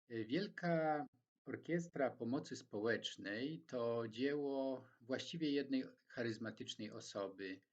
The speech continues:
Jurka Owsiaka. Rozpoczął on, y, trochę przypadkowo, trochę z impulsu,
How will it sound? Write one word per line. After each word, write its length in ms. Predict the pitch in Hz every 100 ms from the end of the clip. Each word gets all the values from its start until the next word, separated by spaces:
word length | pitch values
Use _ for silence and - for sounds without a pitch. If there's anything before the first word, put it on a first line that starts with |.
| _ _ _ -
Jurka 800 | 101 98 - - 92 95 98 110
Owsiaka. 680 | 113 - - 95 - - - _ _ _ _ _ _ -
Rozpoczął 760 | 131 - 180 175 170 160 151 -
on, 440 | 151 147 147 147
y, 380 | 143 139 135 135
trochę 760 | - 135 127 - 123 117 110 107 -
przypadkowo, 880 | - 110 107 - 160 170 160 139 127
trochę 340 | 120 107 110
z 80 | 110
impulsu, 1040 | 110 110 147 147 135 - 143 131 127 123